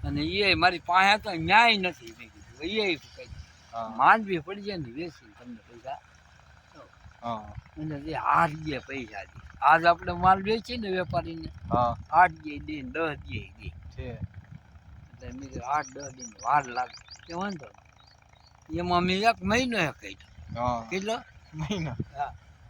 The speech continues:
Speaker 1: મહિનો કાઢ્યો. હરસનભાઈ કે ખોડાને કે, "નાનજી, પૈસા દેવા ન આવ્યા.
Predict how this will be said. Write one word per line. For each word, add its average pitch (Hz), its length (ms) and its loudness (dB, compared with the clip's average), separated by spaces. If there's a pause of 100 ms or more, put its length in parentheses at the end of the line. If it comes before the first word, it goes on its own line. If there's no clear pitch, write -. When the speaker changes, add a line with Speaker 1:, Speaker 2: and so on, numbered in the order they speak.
(420)
Speaker 1:
મહિનો 208 440 -6
કાઢ્યો. 214 340 -8
હરસનભાઈ 151 680 -14
કે 185 640 -12 (120)
ખોડાને 175 380 -8 (100)
કે, 170 260 -18 (1400)
"નાનજી, 151 380 -10
પૈસા 143 500 -18
દેવા 170 320 -8
ન 190 100 -12
આવ્યા. 151 360 -8